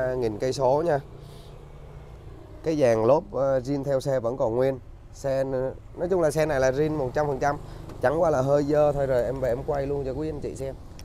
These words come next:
Hơi dơ em chưa rửa mà em lên, em lên sóng luôn. Rồi á, quý anh chị nào có nhu cầu thì xin gọi cho em ha.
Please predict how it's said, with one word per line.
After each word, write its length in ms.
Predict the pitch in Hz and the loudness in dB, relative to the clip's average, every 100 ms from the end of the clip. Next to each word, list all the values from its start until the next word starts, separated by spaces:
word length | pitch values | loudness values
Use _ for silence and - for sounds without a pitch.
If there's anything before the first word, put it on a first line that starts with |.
| - | -10
Hơi 180 | 131 131 | -2 0
dơ 100 | 131 | 0
em 140 | 127 127 | -2 -2
chưa 180 | 123 | -4
rửa 200 | 113 98 143 | -2 -2 -2
mà 80 | |
em 140 | 123 127 | -2 0
lên, 360 | 127 131 131 - | -2 -2 -8 -8
em 140 | 90 135 | -6 -2
lên 460 | 127 131 127 131 | -2 -4 -6 -8
sóng 260 | 123 120 147 175 | -6 -4 2 4
luôn. 140 | 147 - - - - - - | 2 -2 -14 -14 -14 -14 -6
Rồi 200 | 107 110 | 0 4
á, 100 | 117 139 | 4 2
quý 100 | 165 | -2
anh 100 | 160 | -4
chị 160 | 143 95 | -4 -4
nào 180 | 104 104 | -4 -2
có 120 | 131 | -4
nhu 160 | 151 131 | -6 -4
cầu 220 | 107 104 | -4 -4
thì 120 | 101 | -6
xin 180 | - 117 | -8 -4
gọi 180 | 113 104 | -4 -2
cho 80 | |
em 160 | 120 120 | -2 0
ha. 200 | 123 | 0